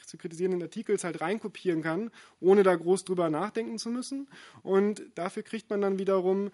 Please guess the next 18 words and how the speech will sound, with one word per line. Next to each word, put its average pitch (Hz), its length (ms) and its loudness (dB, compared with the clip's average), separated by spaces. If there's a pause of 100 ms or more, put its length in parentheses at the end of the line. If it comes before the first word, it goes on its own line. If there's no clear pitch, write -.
(540)
steigt 180 320 -2
man 190 80 2
halt 175 140 0
auf 190 260 0
in 185 180 -4
diesen 180 220 -2
Leaderboards 175 720 2
auf 160 320 -4
realitydrop 151 840 0
dot 131 180 -8
org. 127 220 -6
Also 139 160 -6
es 147 80 -6
ist - 80 -6
halt 165 100 -4
diese, 160 240 -4 (300)
diese 147 320 -2
Gamification 185 1040 -4